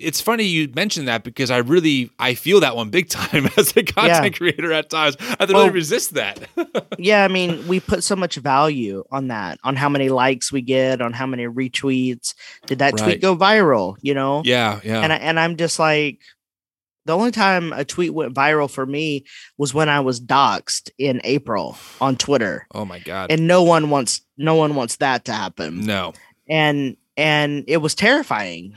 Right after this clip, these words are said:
Speaker 2: And so I'm very happy with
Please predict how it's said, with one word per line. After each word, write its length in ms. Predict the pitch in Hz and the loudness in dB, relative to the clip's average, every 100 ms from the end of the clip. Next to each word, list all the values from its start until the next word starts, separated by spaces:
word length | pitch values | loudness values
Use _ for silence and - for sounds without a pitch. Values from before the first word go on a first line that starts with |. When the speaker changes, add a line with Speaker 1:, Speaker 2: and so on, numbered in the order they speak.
| - | -4
Speaker 2:
And 160 | 156 151 | -2 0
so 280 | 165 156 | 2 4
I'm 260 | - 175 208 | 4 2 2
very 280 | 180 185 180 | 4 6 4
happy 640 | 160 165 - 151 131 127 | 2 0 0 0 0 -2
with 560 | 131 143 143 135 135 123 | -4 -2 0 0 -4 -8